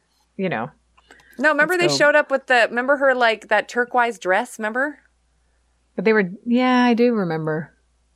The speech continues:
Speaker 2: And then wasn't
Speaker 1: Now,
Speaker 2: she,
Speaker 1: now that
Speaker 2: like,
Speaker 1: you say
Speaker 2: they,
Speaker 1: it.
Speaker 2: didn't they break up around the time when he had that gun charge or there was, like, a gun incident?
Speaker 1: Oh, yeah. Remember at the clubs?
Speaker 2: Yeah.
Speaker 1: <laughs> They, that's when they went to the clubs.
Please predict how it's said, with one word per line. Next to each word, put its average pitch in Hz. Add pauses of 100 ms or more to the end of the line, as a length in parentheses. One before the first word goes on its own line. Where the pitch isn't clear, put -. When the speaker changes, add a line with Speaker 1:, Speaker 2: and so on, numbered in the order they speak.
Speaker 2:
And 220
then 262
wasn't 302
Speaker 1:
Now, 185
Speaker 2:
she, 190
Speaker 1:
now 196
that 202
Speaker 2:
like, 247
Speaker 1:
you 180
say 220
Speaker 2:
they, 254
Speaker 1:
it. - (160)
Speaker 2:
didn't 330
they 415
break 285
up 277
around 240
the 220
time 220
when 208
he 214
had 202
that 180
gun 175
charge 226
or 185
there 180
was, 175
like, 170
a 170
gun 175
incident? 214
Speaker 1:
Oh, 240
yeah. 240
Remember 190
at 196
the 202
clubs? 156
Speaker 2:
Yeah. 285 (960)
Speaker 1:
<laughs> 151 (360)
They, 208
that's 247
when 311
they 233
went 175
to 185
the 185
clubs. 196